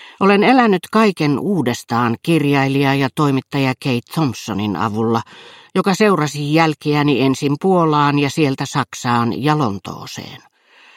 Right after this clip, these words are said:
Toisinaan menneisyys on mielessäni elävänä, kirkkaana ja selkeänä, melkein kuin kaikki olisi tapahtunut eilispäivänä, eikä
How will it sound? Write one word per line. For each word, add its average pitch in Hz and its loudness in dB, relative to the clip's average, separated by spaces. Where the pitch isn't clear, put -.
Toisinaan 180 4
menneisyys 170 2
on 156 0
mielessäni 143 0
elävänä, 127 0
kirkkaana 135 0
ja 135 -2
selkeänä, 113 -4
melkein 170 2
kuin 160 2
kaikki 190 0
olisi 151 0
tapahtunut 160 -2
eilispäivänä, 110 -4
eikä 147 0